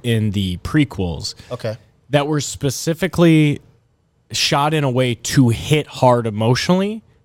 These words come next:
Speaker 1: because you know the implications of what's happening.
Speaker 2: Sure.
Speaker 1: You know the implications of what's gonna happen in four, five, six. And that's why certain aspects, especially Anakin's whole arc in episode three, you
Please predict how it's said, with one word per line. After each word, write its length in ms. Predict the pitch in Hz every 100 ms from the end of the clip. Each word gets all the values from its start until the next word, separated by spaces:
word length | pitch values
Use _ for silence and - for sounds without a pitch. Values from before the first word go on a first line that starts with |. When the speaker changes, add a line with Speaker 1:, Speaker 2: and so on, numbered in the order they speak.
| -
Speaker 1:
because 560 | 135 - - 165 139
you 100 | 135 135
know 200 | 127 117
the 160 | 110
implications 720 | 110 110 - 104 98 101 92
of 120 | 92 87
what's 240 | 90 82
happening. 400 | - 69 - - - - - -
Speaker 2:
Sure. 260 | 110 135
Speaker 1:
You 160 | 170 180
know 460 | 143 131 135 151 147
the 160 | 123
implications 640 | 120 110 101 113 104 104 98
of 80 |
what's 180 | 95 101
gonna 140 | - 101
happen 460 | - 117 113 98
in 60 | 90
four, 220 | 101 90
five, 220 | - 85
six. 400 | - 87 78 - - - -
And 160 | 95 107
that's 240 | 107 98
why 440 | 104 92 90 87 - _ _ -
certain 380 | - 110 101
aspects, 400 | 104 98 104 -
especially 520 | 110 - 139 - 113 -
Anakin's 500 | 101 101 - 104 95
whole 240 | 107 101
arc 300 | 98 98 95
in 80 | 92
episode 400 | 90 95 95 87
three, 340 | 87 175 92 - - - - _ _ 107
you 480 | 120 135 147 135